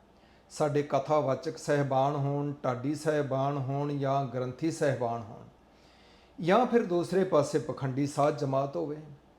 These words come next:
ਜਿਨ੍ਹਾਂ ਦੇ ਉੱਤੇ ਤੁਸੀਂ ਥੋੜ੍ਹਾ ਬਹੁਤਾ ਵਿਸ਼ਵਾਸ ਕਰਦੇ ਹੋ, ਉਹਨਾਂ ਦੀਆਂ ਗੱਲਾਂ ਨੂੰ ਤੁਸੀਂ ਮੰਨ ਲੈਂਦੇ ਹੋ।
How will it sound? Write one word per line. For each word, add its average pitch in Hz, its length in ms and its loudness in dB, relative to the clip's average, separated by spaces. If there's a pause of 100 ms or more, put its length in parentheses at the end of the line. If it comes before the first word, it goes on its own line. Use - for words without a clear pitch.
(1120)
ਜਿਨ੍ਹਾਂ 196 420 6
ਦੇ 214 100 4
ਉੱਤੇ 196 260 4
ਤੁਸੀਂ 196 380 0 (100)
ਥੋੜ੍ਹਾ 202 280 6
ਬਹੁਤਾ 170 360 6
ਵਿਸ਼ਵਾਸ 147 560 0
ਕਰਦੇ 147 380 4
ਹੋ, 131 180 0 (180)
ਉਹਨਾਂ 185 260 2
ਦੀਆਂ 170 200 2
ਗੱਲਾਂ 143 420 0
ਨੂੰ 160 160 0
ਤੁਸੀਂ 156 320 -4
ਮੰਨ 131 380 0
ਲੈਂਦੇ 110 380 -6
ਹੋ। - 120 -12